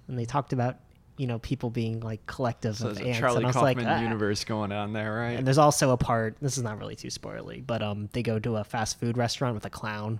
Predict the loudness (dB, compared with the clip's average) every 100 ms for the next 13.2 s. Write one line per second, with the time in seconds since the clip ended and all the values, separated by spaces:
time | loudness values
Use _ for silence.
0 | -6 -4 -2 -2 -4 -4 -4 -4 -4 -6
1 | -4 -4 -4 -6 -6 -10 -10 -12 -12 -10
2 | -10 -6 -6 -6 -10 -18 -20 -20 -8 -6
3 | -4 -6 -6 -6 -6 -6 -8 -10 -16 -20
4 | -20 -20 -20 -14 2 4 6 2 -4 -4
5 | -2 0 0 0 2 0 2 0 -2 -6
6 | -8 -4 -4 -2 -4 -2 -2 -2 -2 -2
7 | -4 -4 -6 -8 -8 -6 -4 -2 -4 -2
8 | -4 -2 -2 -2 -2 0 0 0 2 2
9 | 0 -4 -10 0 2 4 6 6 8 6
10 | 6 4 6 6 6 6 6 4 2 2
11 | 4 4 4 6 4 0 -4 -2 0 0
12 | 0 2 4 4 2 4 6 6 6 6
13 | 6 4